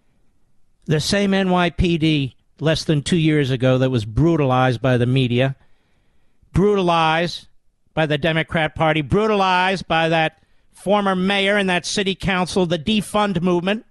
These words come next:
You don't hear a word now about systemic racism in the N Y P D, do you? Not a word.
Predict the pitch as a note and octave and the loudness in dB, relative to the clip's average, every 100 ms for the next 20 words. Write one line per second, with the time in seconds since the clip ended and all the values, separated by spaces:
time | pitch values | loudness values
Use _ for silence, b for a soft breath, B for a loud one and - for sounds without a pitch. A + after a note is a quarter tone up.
0 | _ _ _ _ _ _ _ _ _ _ | _ _ _ _ _ _ _ _ _ _
1 | _ _ _ _ _ _ _ _ E3 A#3 | _ _ _ _ _ _ _ _ -2 0
2 | A3 A3 A#3 A3+ A#3+ D4 C#4 G3 C4 A3+ | 0 0 2 2 2 2 0 -2 -2 0
3 | F3 F#3+ - G3+ - G#3+ G3 D#3 F#3 F3+ | 0 -2 -2 -6 -4 -2 -2 -2 -2 -2
4 | - F3+ G#3 F3+ F3 F3+ E3+ E3+ D#3+ - | -2 -2 0 0 0 0 0 0 0 -2
5 | F3 G3+ G3+ A#3+ A3 B2+ - G#3 C4+ B3+ | 0 0 0 0 0 -4 -4 -2 0 2
6 | C4 D4 C4 D3 | 2 2 0 -6